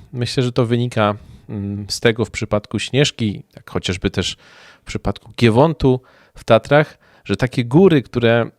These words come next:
mm, swoim wyglądem, no, jakieś s-, są takie pociągające, one, y, stwarzają takie wrażenie, że chce się na nie wejść, chce się je zdobyć, no to właśnie przyciągają te rzesze turystów.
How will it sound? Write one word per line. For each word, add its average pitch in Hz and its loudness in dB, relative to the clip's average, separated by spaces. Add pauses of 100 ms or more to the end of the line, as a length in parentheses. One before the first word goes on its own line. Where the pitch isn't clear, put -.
(120)
mm, 107 -6
swoim 123 2
wyglądem, 131 2
no, 113 2 (160)
jakieś 113 -6
s-, - -6
są 127 -2
takie 120 -2
pociągające, 123 2
one, 107 2
y, 104 -2 (880)
stwarzają 120 0
takie 120 -4
wrażenie, 117 0
że 113 -2
chce - -4
się 113 -6
na 107 0
nie 107 -2
wejść, 117 2
chce - -8
się - -4
je 104 2
zdobyć, 120 0 (600)
no 110 -2
to 135 4
właśnie 117 0
przyciągają 107 0
te 101 2 (300)
rzesze 107 0
turystów. 117 0